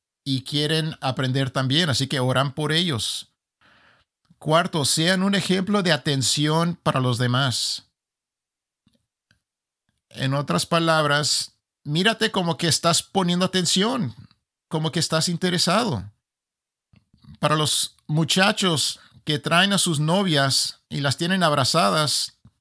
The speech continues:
paren de eso. Los hombres que andan abrazando a sus esposas, no es una cita romántica. Saca tus notas y tu pluma y modela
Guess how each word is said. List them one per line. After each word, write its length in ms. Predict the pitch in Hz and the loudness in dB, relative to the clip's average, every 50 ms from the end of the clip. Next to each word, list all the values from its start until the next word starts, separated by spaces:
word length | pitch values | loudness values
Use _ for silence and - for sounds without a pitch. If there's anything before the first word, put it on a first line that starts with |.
| _ | _
paren 440 | - 143 160 208 254 277 247 214 180 | 2 4 4 4 4 2 0 0 0
de 180 | 151 151 196 240 | 0 0 0 0
eso. 420 | 254 - - 156 127 101 98 101 _ _ _ _ _ _ _ _ _ _ _ _ _ _ _ _ _ _ _ _ _ - | 0 0 0 0 0 -2 -4 -6 _ _ _ _ _ _ _ _ _ _ _ _ _ _ _ _ _ _ _ _ _ -6
Los 240 | 123 135 143 131 | -4 -2 0 0
hombres 300 | - 180 190 202 202 - | 2 2 2 2 0 0
que 140 | - 170 165 | 0 2 2
andan 320 | 160 170 185 185 175 - - _ _ _ _ _ - | 2 2 2 0 0 -2 -6 _ _ _ _ _ 0
abrazando 640 | 151 151 151 156 151 - - 165 180 190 185 196 | 0 2 4 2 2 2 2 2 2 2 2 2
a 40 | 190 | 2
sus 400 | - - - 165 156 156 139 - | 2 2 2 2 0 0 2 2
esposas, 960 | 165 151 - - - 175 202 214 - - 147 143 147 139 - - - - - - _ _ _ _ _ _ _ _ _ _ _ _ - | 2 0 0 0 0 0 2 2 2 2 4 2 2 2 2 2 0 0 -2 -6 _ _ _ _ _ _ _ _ _ _ _ _ -12
no 500 | - 127 131 139 151 170 190 208 214 214 | -6 -4 -2 0 2 2 2 2 2 2
es 160 | 214 190 - | 2 2 2
una 220 | 196 190 196 208 190 | 2 2 2 4 4
cita 480 | - - 208 220 240 240 - 202 185 | 4 4 4 2 2 2 2 2 2
romántica. 800 | 180 190 175 170 190 226 226 214 190 - - 131 117 104 101 101 - _ _ _ _ _ _ _ _ _ _ _ | 4 2 2 2 2 2 2 0 -2 0 0 0 0 0 -2 -4 -10 _ _ _ _ _ _ _ _ _ _ _
Saca 920 | - - - - - - - - 160 160 170 180 180 - 202 208 202 - _ _ _ _ _ _ _ _ _ - | -4 0 0 2 2 2 2 4 4 4 4 4 4 2 0 0 0 -2 _ _ _ _ _ _ _ _ _ -2
tus 240 | - 190 196 175 180 | 0 0 2 2 2
notas 600 | 175 160 156 160 156 - - 165 160 135 - - | 2 2 2 2 0 0 0 0 2 2 0 0
y 120 | - 165 | -2 -4
tu 200 | 131 - 185 170 | -2 -2 -2 -2
pluma 640 | - 180 165 160 151 143 143 139 143 156 - 233 - _ _ _ _ _ _ _ _ _ _ _ _ _ _ _ _ _ _ _ _ _ _ _ _ _ _ _ _ _ _ _ _ _ _ _ _ - | 0 0 0 2 2 2 2 2 0 0 -2 -6 -12 _ _ _ _ _ _ _ _ _ _ _ _ _ _ _ _ _ _ _ _ _ _ _ _ _ _ _ _ _ _ _ _ _ _ _ _ -6
y 160 | 180 175 170 | -2 0 2
modela 1000 | 165 160 156 156 156 147 139 143 156 175 202 214 190 170 160 156 160 165 - | 2 2 2 2 2 0 0 2 2 2 2 2 4 4 4 2 2 -2 -4